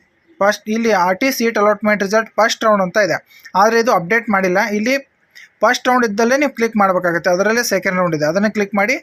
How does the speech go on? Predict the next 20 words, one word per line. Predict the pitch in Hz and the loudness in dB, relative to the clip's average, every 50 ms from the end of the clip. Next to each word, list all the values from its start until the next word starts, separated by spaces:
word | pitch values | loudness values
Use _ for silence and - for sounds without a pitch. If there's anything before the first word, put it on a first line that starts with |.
| - - - - _ - | -10 -18 -20 -16 _ -6
ಇಲ್ಲಿ | 226 226 226 | -2 0 2
ನೋಡಿ, | 226 226 226 262 262 | 2 4 2 2 0
ಮತ್ತೆ | - 208 202 208 202 208 220 | -2 0 -2 0 0 -2 -4
seat | 208 - - 233 254 240 233 | -4 -2 -2 -4 -2 0 2
allotment | 214 220 214 208 220 214 214 208 185 202 | 2 2 2 2 2 0 0 0 0 -2
result | 190 202 208 202 190 | 0 0 -2 0 0
of | 208 220 240 - - | 0 0 0 -2 -4
second | - 190 185 214 226 214 202 | -4 -2 0 0 0 2 2
round | 196 190 180 | 0 0 0
ಅಂತ | 180 175 - | -2 -2 -2
ಬರುತ್ತೆ. | 233 220 214 185 170 170 - - - - - - - - - - - - - | 0 0 0 0 0 -2 -6 -10 -10 -14 -20 -18 -16 -14 -14 -14 -12 -6 -2
ಈ | 247 | 0
ಒಂದು | 254 262 269 269 262 | 2 2 2 2 0
ಸೆಲೆಕ್ಟ್, | - - 220 233 240 233 - - 233 | 2 2 2 2 0 -2 -4 -2 2
ಆ, | 220 208 202 202 196 190 | 4 4 4 4 4 2
ಸೆಕೆಂಡ್ | - - 196 - 240 233 233 | 2 0 0 0 0 2 2
ರೌಂಡ್ | 233 226 208 | 2 2 2
ರಿಸಲ್ಟಲ್ಲಿ | 202 196 208 202 196 190 170 175 208 240 - - - - - - - - - - - - - - - | 2 2 2 2 2 2 0 0 0 -2 -4 -8 -16 -20 -20 -20 -20 -20 -20 -20 -20 -20 -10 -4 -2
ನಿಮ್ಮ | 220 226 233 240 240 | 0 2 2 2 2
ಒಂದು | 240 233 233 240 233 208 196 | 2 2 2 4 4 2 2